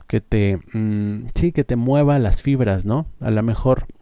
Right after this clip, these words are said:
eh, eh, ves un canal de contabilidad y a ti te repatea la contabilidad, no te gusta nada, igual que a mí. Bueno, pues a lo mejor no, no sería el canal ideal, ¿no?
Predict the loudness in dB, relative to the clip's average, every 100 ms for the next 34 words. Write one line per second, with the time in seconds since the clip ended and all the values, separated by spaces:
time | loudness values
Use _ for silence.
0 | _ _ -10 -8 -6 -6 -6 -2 0 0
1 | -2 -4 -2 0 2 0 -2 -2 0 0
2 | 0 -2 -2 -4 -6 -6 -2 -2 -2 0
3 | 4 4 2 0 -2 2 2 2 -2 -4
4 | -2 -2 0 0 0 -2 0 -2 -2 -2
5 | 0 2 2 2 0 0 -2 -2 -4 -8
6 | -20 -16 -2 0 0 0 0 0 -4 -4
7 | -2 -2 -2 0 0 0 -2 -2 -4 -10
8 | -20 -20 -12 -2 2 4 4 4 4 2
9 | 2 0 2 0 0 -2 -4 -6 -8